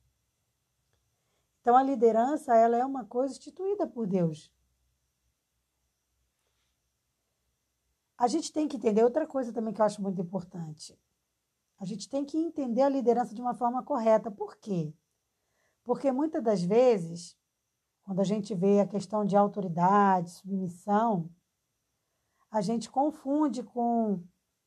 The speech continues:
impotência, fraqueza, ou, é, excesso de força,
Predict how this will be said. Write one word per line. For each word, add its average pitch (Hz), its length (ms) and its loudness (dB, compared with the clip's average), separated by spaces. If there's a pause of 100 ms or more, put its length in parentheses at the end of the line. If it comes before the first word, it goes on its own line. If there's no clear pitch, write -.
(180)
impotência, 226 1000 0
fraqueza, 196 1040 0 (640)
ou, 214 200 2
é, 214 520 2
excesso 202 360 0
de 202 80 -6
força, 208 840 2